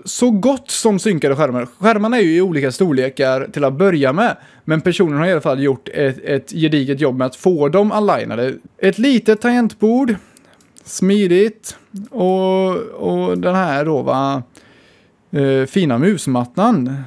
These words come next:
Eh, orange lyse i datorn som matchar den orangea led-listen under till, som också matchar den, den, eh, träfärgade,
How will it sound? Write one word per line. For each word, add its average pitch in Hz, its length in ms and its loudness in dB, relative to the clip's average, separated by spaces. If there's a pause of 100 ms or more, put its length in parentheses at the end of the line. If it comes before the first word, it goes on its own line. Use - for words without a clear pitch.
(200)
Eh, 175 360 2
orange 247 640 2
lyse 233 600 2
i 165 240 -2
datorn 202 380 0
som 208 120 0
matchar 202 300 0
den 175 160 0
orangea 175 380 0
led-listen 151 600 -2
under 131 340 0
till, 220 220 2
som 240 140 2
också 202 200 0
matchar 180 380 0
den, 135 280 0 (100)
den, 131 420 0
eh, 131 220 0 (240)
träfärgade, 131 1300 -2